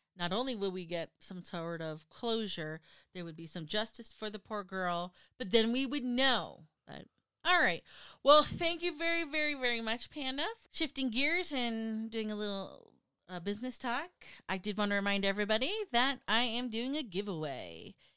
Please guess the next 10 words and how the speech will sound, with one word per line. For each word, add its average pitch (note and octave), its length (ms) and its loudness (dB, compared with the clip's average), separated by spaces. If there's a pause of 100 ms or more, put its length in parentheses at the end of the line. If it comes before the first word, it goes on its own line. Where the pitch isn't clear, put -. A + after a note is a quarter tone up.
(160)
a E3+ 100 -8
crime C#4+ 720 0
scene F3 880 -4
giveaway. F#3 760 -2 (600)
So D#4+ 320 4
basically, F4 640 2
because D4 300 -4
it's B3+ 120 -10
a B3+ 40 -8
giveaway, C4 720 2